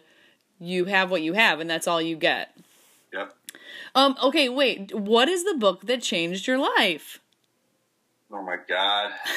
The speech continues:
Speaker 2: Probably a million different ones that I don't even know. So I've been wrapped around in my head. I'll tell honestly, and, and again, this is probably cheating because I've been thinking about this ever since we first, you know, you first reached out to me. Um, and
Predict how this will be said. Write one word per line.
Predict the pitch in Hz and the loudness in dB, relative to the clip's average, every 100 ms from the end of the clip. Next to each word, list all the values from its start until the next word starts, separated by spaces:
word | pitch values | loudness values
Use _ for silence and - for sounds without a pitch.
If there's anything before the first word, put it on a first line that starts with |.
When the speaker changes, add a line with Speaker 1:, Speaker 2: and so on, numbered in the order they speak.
| - - | -6 -8
Speaker 2:
Probably | 117 120 113 | -2 -2 -2
a | 101 | -8
million | 101 104 104 104 95 | -10 -10 -10 -10 -14
different | - 95 98 | -14 -12 -12
ones | 98 98 | -14 -10
that | |
I | 95 | -10
don't | 95 95 | -10 -12
even | 95 95 | -12 -12
know. | 95 95 107 - - - - | -6 -4 -4 -8 -14 -14 -14
So | - - 139 | -8 -4 -2
I've | 127 139 | -4 -6
been | 147 | -6
wrapped | 160 190 185 | -4 -4 -4
around | 151 127 | -4 -4
in | 120 | -4
my | 107 | -6
head. | 107 | -4
I'll | 113 | -6
tell | 120 123 104 | -4 -4 -4
honestly, | 110 110 107 98 | -6 -8 -12 -14
and, | 92 95 | -12 -14
and | 101 | -14
again, | 98 101 95 | -14 -12 -14
this | 90 | -14
is | 92 | -12
probably | 92 87 | -10 -10
cheating | 87 - 98 82 | -12 -12 -12 -14
because | 85 - 85 | -18 -16 -16
I've | |
been | 78 76 | -18 -18
thinking | 92 95 | -18 -16
about | 80 73 | -12 -12
this | 80 - | -12 -16
ever | - 85 | -14 -14
since | 80 76 76 | -16 -20 -20
we | 80 | -20
first, | - 78 - - _ _ | -18 -18 -18 -20 _ _
you | |
know, | 73 73 - | -20 -18 -20
you | - - | -20 -16
first | 80 - | -16 -16
reached | - 78 | -16 -12
out | 82 - | -14 -16
to | |
me. | 80 78 _ - - - - _ _ - | -20 -20 _ -20 -20 -20 -20 _ _ -8
Um, | 98 98 98 98 95 - _ _ _ _ _ _ _ | -4 -4 -4 -8 -14 -20 _ _ _ _ _ _ _
and | - 139 135 131 | -10 -6 -4 -6